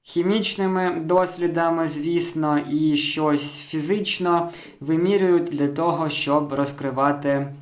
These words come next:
злочини. Ось така вийшла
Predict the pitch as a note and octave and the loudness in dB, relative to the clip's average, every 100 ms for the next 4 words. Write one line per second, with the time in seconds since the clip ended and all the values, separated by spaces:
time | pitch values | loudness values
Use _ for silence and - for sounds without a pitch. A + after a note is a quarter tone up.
0 | - B2 C#3 C3 A#2+ A#2+ A#2 A2+ A2+ - | -16 -8 -4 -2 -4 -8 -8 -8 -10 -14
1 | _ _ _ _ _ _ _ - E3 E3 | _ _ _ _ _ _ _ -6 -4 -4
2 | - C#3+ C#3+ D3+ C#3+ C3 - - - _ | -4 -6 0 2 2 -2 -16 -20 -20 _
3 | _ - D#3 D3 C#3+ C#3 C3 B2+ | _ -2 2 2 2 0 0 0